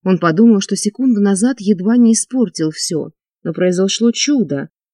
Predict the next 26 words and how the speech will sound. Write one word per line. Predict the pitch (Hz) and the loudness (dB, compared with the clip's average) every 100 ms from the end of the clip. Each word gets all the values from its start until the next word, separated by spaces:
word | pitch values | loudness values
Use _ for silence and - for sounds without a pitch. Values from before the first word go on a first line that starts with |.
| _ | _
Он | - 220 240 | -2 0 0
этого | 220 220 208 208 - | -2 -2 -2 -4 -2
не | 180 185 | -2 -2
сделал. | 175 160 156 143 151 175 _ _ - | -4 -6 -6 -6 -12 -16 _ _ -6
Бланш | 170 190 196 | 0 2 0
явно | 208 226 247 214 | 0 0 2 0
доверяет | 185 196 202 262 240 196 | 2 2 2 2 0 0
ему | 202 220 269 | 2 4 4
и | 240 202 | 2 0
будет | 233 208 | 0 -2
о | 214 | 2
нем | 214 240 | 2 2
самого | - 233 226 226 | 2 2 2 2
лучшего | 226 285 - 190 202 | 0 0 -2 0 2
мнения, | 202 269 254 214 | 4 4 4 2
что | - 202 | 0 0
бы | 202 | 2
ни | 196 | 0
случилось. | - 202 - 165 143 - - - _ _ | 0 -2 -2 -4 -6 -10 -14 -20 _ _
Она | - 165 151 | -2 0 0
просто | 165 175 - | -2 -4 -6
слишком | 165 190 226 - 196 | -6 -2 -2 -2 -2
великодушна, | 190 185 - 170 240 233 214 | 0 -2 -2 -4 -2 -2 -2
чтобы | - 190 170 | -2 -4 -2
думать | 160 202 190 - | 0 0 0 -2
иначе. | 208 208 165 131 - - | 2 2 0 -6 -10 -10